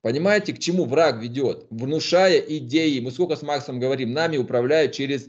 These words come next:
идеи. И когда я слышу эту идею от, ну, от серьезных, уважаемых людей, я просто в шоке бываю, как глубоко они проникают.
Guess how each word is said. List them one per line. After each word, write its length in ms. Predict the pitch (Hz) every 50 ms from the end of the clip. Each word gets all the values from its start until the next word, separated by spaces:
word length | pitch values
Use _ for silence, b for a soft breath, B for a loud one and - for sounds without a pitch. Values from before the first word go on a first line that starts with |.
| - -
идеи. 760 | 143 131 117 113 135 143 139 135 123 117 101 85 - - - _ _ _ _ _ _ _ _ _ _
И 60 | 123
когда 300 | - 151 147 143 165 190
я 120 | 196 185 175
слышу 360 | 180 180 180 185 - - 165
эту 140 | 156 - 165
идею 540 | 160 156 135 135 170 185 185 160 139 127 - 127
от, 120 | 135 -
ну, 300 | 156 160 160 143 117 104
от 140 | 104 101 -
серьезных, 480 | - 135 135 175 185 - 156 139 - 131
уважаемых 480 | 123 131 120 143 160 160 151 135 -
людей, 240 | 127 123 123 165 185
я 100 | 165 139
просто 340 | 117 131 160 156 156 151 139
в 60 | -
шоке 320 | - - 170 165 - 135
бываю, 380 | 107 120 120 123 139 139 117 98
как 180 | - 135 127 117
глубоко 440 | 135 135 127 139 135 - 165 165
они 160 | 151 139 123 110
проникают. 760 | - 127 120 120 123 123 123 147 139 139 123 92 78 - -